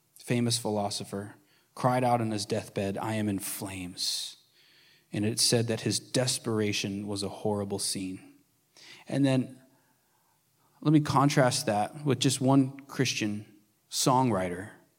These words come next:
Augustus Montague. He wrote the song Rock of Ages.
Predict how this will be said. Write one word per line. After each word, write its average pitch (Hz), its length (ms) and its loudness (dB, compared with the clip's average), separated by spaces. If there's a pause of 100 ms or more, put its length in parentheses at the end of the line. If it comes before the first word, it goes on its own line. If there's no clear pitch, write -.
(960)
Augustus 143 560 6
Montague. 117 520 4
He 120 120 2
wrote 131 320 4 (400)
the - 80 -4
song 117 340 2
Rock 123 240 2
of 110 120 2
Ages. 101 560 -4